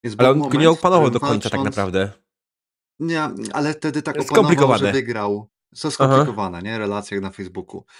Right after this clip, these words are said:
Speaker 1: I tam był moment, jak ten walczył z tym czerwonym Jirajem, nie? Jiraj się nazywał.
Speaker 2: Okej.
Speaker 1: Jiraiya?
Speaker 2: Mm,
Speaker 1: Ten,
Speaker 2: chyba wiem, o co
Speaker 1: czerwono-czarne
Speaker 2: chodzi.
Speaker 1: wdzianko z ten, z, nie wiem, którego uniwersum oni tam byli w tym turnieju, tak? Bo to był turniej tam? No, nie wiem, może źle kojarzę serii.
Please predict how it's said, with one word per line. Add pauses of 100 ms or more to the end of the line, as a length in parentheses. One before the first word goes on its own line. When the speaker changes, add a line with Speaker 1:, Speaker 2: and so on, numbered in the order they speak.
(320)
Speaker 1:
I
tam
był
moment,
jak
ten
walczył
z
tym
czerwonym
Jirajem,
nie?
Jiraj
się
nazywał. (880)
Speaker 2:
Okej.
Speaker 1:
Jiraiya? (540)
Speaker 2:
Mm,
Speaker 1:
Ten,
Speaker 2:
chyba
wiem,
o
co
Speaker 1:
czerwono-czarne
Speaker 2:
chodzi.
Speaker 1:
wdzianko
z
ten,
z, (760)
nie
wiem,
którego
uniwersum
oni
tam
byli
w
tym
turnieju, (160)
tak?
Bo
to
był
turniej
tam? (760)
No,
nie
wiem,
może
źle
kojarzę
serii.